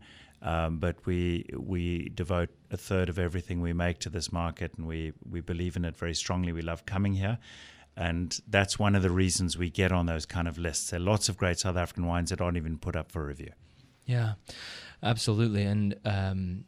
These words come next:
Speaker 2: and, and it's that dedication to telling the story because, uh, South Africa is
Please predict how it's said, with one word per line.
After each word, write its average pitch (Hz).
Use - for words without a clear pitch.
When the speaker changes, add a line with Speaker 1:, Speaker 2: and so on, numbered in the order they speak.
Speaker 2:
and, 113
and 120
it's 123
that 139
dedication 139
to 135
telling 135
the 117
story 107
because, 110
uh, 107
South 107
Africa 120
is 113